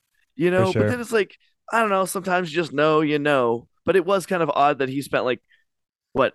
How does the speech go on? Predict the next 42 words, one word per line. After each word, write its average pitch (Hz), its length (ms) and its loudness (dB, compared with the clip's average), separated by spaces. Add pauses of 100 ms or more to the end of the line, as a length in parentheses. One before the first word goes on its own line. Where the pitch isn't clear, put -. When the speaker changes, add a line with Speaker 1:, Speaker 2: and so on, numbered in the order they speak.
Speaker 1:
a 127 100 0
minute 110 480 -2
or 143 160 2
two 156 500 2
looking 127 340 -4
at 120 200 -2 (480)
her, 127 200 -4
into 131 260 -2
her 123 180 0
eyes 117 320 0
before 117 280 -4
she 110 320 -10 (100)
becomes 127 320 -4
Odetta 110 680 -2
and 107 380 -8 (720)
goes 131 240 0
off 120 220 0
the 113 120 -2
rocker, 110 560 0
and 104 100 -6
it's 107 80 -12
just 123 220 -6
like 107 260 -4 (420)
Speaker 2:
Oh, 123 60 2
you 113 100 2
mean 110 160 2
Detta? 98 380 0 (480)
Speaker 1:
Or 175 140 4
Detta, 127 280 -2
so, - 120 -12
yeah, 107 140 -2
sorry. 107 280 -2
Speaker 2:
Yeah. - 20 -4
Speaker 1:
He, 120 160 -4
she - 180 -4
becomes 117 340 -4
O-, 110 80 0 (180)
she 107 160 -8
becomes 120 280 -4
Detta 110 480 0
and 117 200 -6
then 104 320 -6